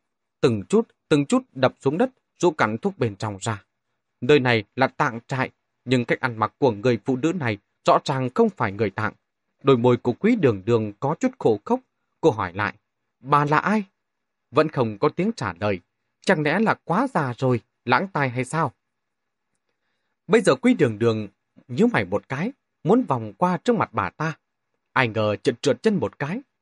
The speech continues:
toàn thân mất khống chế, thậm chí vừa ngã vừa lăn xuống, rớt vào một đầm nước. Nói là đầm nước, hình như có hơi quá, chẳng qua chỉ là ở trong một nham động. Chỗ trũng của nham động tích đầy nước.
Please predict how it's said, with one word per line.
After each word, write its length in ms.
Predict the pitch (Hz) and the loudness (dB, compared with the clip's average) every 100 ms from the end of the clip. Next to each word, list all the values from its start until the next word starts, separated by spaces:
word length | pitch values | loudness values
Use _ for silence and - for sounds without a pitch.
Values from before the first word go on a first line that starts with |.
| _ | _
toàn 160 | - 190 | 0 2
thân 340 | 202 214 196 | 2 0 2
mất 100 | 233 - | 0 -2
khống 240 | - 151 196 | -4 -4 -2
chế, 240 | 165 220 302 _ _ _ | -2 -2 -4 _ _ _
thậm 180 | 165 139 | -2 0
chí 260 | 147 156 247 - - | -2 -2 -4 -8 -2
vừa 160 | 123 | 2
ngã 240 | 120 123 196 - | 2 2 0 0
vừa 100 | 110 | -2
lăn 220 | 110 104 | -2 -6
xuống, 260 | - 123 214 254 _ - | -4 -4 -4 -8 _ 0
rớt 220 | 214 160 | 0 2
vào 120 | 117 | -2
một 180 | 98 - | -2 -4
đầm 180 | 104 78 | -6 -4
nước. 200 | 123 202 _ _ _ _ _ | -4 -4 _ _ _ _ _
Nói 280 | 170 180 247 | 0 2 4
là 100 | 233 | 2
đầm 240 | 113 113 90 | 0 -4 -4
nước, 140 | 135 254 - _ _ | -2 -2 -4 _ _
hình 180 | 185 180 | 0 2
như 120 | 190 190 | 2 2
có 120 | 226 | 0
hơi 160 | 139 113 | 0 -4
quá, 240 | - 139 233 _ _ _ | -4 -6 -8 _ _ _
chẳng 160 | - 165 - | -2 -2 0
qua 260 | 220 214 202 | 0 2 0
chỉ 120 | 131 | -2
là 140 | 110 - | -2 0
ở 160 | 123 | -2
trong 260 | 92 123 113 | -2 -8 -6
một 160 | 104 - | -6 -6
nham 280 | 117 120 101 | -8 -10 -6
động. 160 | 113 104 _ _ _ _ - | -4 -4 _ _ _ _ 0
Chỗ 140 | 160 156 | 0 2
trũng 240 | 160 208 | 0 0
của 180 | - 113 | 2 0
nham 260 | 101 104 | 0 -6
động 140 | 95 101 _ _ | -4 -4 _ _
tích 140 | - - | -6 -2
đầy 200 | 123 85 | -2 -4
nước. 240 | 95 196 | -2 -2